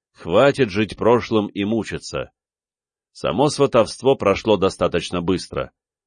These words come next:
Жених и невеста согласны, хотя увидели сегодня друг друга первый раз. Так чего разводить канитель? За Анну говорил сам Андрей,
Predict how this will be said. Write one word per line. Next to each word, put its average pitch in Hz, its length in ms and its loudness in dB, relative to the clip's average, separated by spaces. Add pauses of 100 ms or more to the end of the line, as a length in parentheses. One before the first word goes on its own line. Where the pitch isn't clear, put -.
(180)
Жених 139 460 0
и - 20 0
невеста 107 440 2
согласны, 110 760 -2 (320)
хотя - 320 0
увидели 147 460 2
сегодня 113 440 0
друг 82 240 -4
друга 110 300 0
первый 80 400 -2
раз. - 340 -4 (640)
Так 87 160 0
чего 110 300 2
разводить 95 520 0
канитель? 95 600 -4 (560)
За 82 340 0
Анну 147 220 2
говорил 110 420 4
сам 104 280 0
Андрей, 85 520 -4